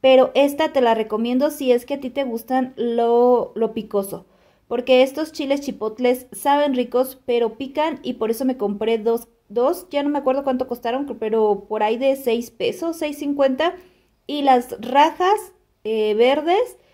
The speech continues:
los chiles en escabeche también saben deliciosos, así que pruébalos porque te van a gustar. Y también compré esta cápsula porque... Una de ustedes me dijo que probara la costeña, pero no me acuerdo sinceramente si me estaban,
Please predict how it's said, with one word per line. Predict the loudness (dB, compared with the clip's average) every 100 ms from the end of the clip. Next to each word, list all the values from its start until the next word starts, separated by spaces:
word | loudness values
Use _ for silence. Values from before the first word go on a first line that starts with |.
| _ _
los | -8 -8
chiles | -6 -2 -2 0
en | -4
escabeche | -4 -2 -2 0 -2
también | -2 0 0 0 -4
saben | -4 0 0 -2
deliciosos, | -2 -2 -2 0 0 0 -6 -6
así | -10 -8
que | -6 -6
pruébalos | -2 0 2 2 0
porque | -4 -8 -4 -4
te | 0
van | -2 -2 -4
a | -6
gustar. | -6 -8 -6 -6 -6 -20 -20 -20 -14
Y | -2
también | 0 0 -2 -2
compré | -4 2 2 2 2
esta | 0 0 -4 0
cápsula | -2 -2 -6 -6 -6
porque... | 0 2 2 2 0 -2 -14 _ _ _ _ _ _ _ _ _ _ _ _ _ _ _ _ -8
Una | -2 2
de | 0
ustedes | 2 4 6 6 2
me | 0
dijo | -2 -2 0 0 0
que | -2
probara | 0 0 2 4 2 0
la | 0 2 0
costeña, | -6 -8 -8 -6 -4
pero | 0 2
no | 2
me | 0
acuerdo | 0 2 2 0
sinceramente | -2 -8 -4 -4 -4 -4 -4
si | -4
me | -8
estaban, | -6 -4 -2 -4